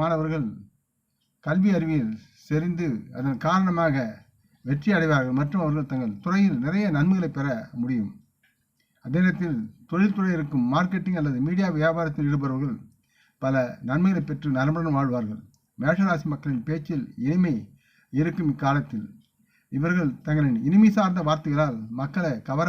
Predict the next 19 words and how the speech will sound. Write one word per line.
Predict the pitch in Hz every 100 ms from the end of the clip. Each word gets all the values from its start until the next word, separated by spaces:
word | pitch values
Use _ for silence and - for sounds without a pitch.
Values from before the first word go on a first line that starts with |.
| 151
முடியும். | 120 107 - _ _ _ _ _ _ _ _ _ _ _ _ -
தங்கள் | 151 147 151
மனைவியுடன் | 226 247 190 180 151
உள்ள | 123 107 - - _ 135
நல்ல | 151 202 160
உறவு | 160 175 147
இருக்கும். | 123 113 113 - - _ _ _ _ -
தங்கள் | 135 139 117 123
உடன் | 190 214
பிறந்தவர்களின் | 185 170 165 143 135
அன்பை | 160 190 156
பெறுவார்கள். | 147 139 120 104 - _ _ _ _ _ _ - 131
ரிஷபத்தின் | 180 202 190 156
இந்த | 135 113 - 135
மூன்று | 208 196 147
கிரக | 175 165 113 - - -
சார்க்கையினால், | 151 165 190 170 151 156 123 117 147
சேர்க்கையினால் | 180 185 170 156 156 107 - - _ _ _ _ _ _ _ 135
மேஷராசி | 180 208 180